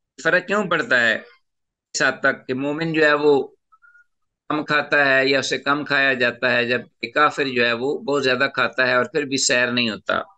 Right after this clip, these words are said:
मोमिन में ईमान मजबूत होता है, ईमान की नेमत से हिर्स और लालच खत्म हो जाती है।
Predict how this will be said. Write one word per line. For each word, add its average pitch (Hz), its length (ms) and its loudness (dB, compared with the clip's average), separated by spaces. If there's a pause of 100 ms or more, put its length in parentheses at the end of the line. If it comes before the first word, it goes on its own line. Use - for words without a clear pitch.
(1160)
मोमिन 180 440 0
में 196 100 2
ईमान 175 400 0
मजबूत 160 500 -2
होता 160 300 2
है, 160 300 2 (640)
ईमान 160 520 2
की 165 180 -4
नेमत 180 380 0
से 147 260 0 (1400)
हिर्स 196 360 0 (380)
और 175 420 2
लालच 160 380 -2
खत्म 180 280 -2
हो 170 140 -2
जाती 127 360 0
है। 92 160 -2